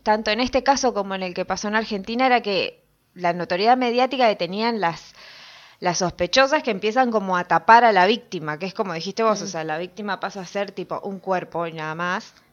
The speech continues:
Speaker 2: Para mí eso también tiene mucho que ver con que son, en los dos casos, son como chicas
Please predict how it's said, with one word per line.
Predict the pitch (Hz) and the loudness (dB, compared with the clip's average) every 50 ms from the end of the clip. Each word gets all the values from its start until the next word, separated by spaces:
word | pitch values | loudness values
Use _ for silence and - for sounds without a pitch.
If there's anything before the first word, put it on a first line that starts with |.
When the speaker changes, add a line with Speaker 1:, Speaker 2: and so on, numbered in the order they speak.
| _ _ _ _ _ _ _ _ _ _ _ _ _ _ _ | _ _ _ _ _ _ _ _ _ _ _ _ _ _ _
Speaker 2:
Para | - 220 214 220 226 233 | -8 -6 -6 -6 -6 -8
mí | 247 269 294 294 - - | -8 -10 -12 -12 -12 -12
eso | - 247 247 269 233 | -12 -12 -12 -10 -10
también | 226 214 214 226 226 | -10 -10 -10 -10 -12
tiene | 226 220 208 196 | -12 -12 -12 -12
mucho | 196 202 202 214 214 202 | -12 -12 -12 -12 -10 -8
que | 190 | -6
ver | 175 185 196 214 | -6 -6 -6 -6
con | 208 214 208 202 | -6 -8 -8 -8
que | 185 180 | -8 -10
son, | 175 - 190 190 190 185 - _ _ _ _ _ _ _ _ _ | -10 -8 -8 -10 -10 -12 -16 _ _ _ _ _ _ _ _ _
en | - 170 | -18 -16
los | 156 147 160 | -14 -12 -10
dos | 180 202 196 | -10 -8 -6
casos, | - 214 202 180 175 160 | -6 -6 -6 -6 -8 -12
son | 175 185 180 | -14 -12 -12
como | 190 180 180 | -10 -10 -8
chicas | 175 - - 202 196 220 214 208 208 - | -8 -8 -10 -10 -8 -6 -6 -6 -6 -8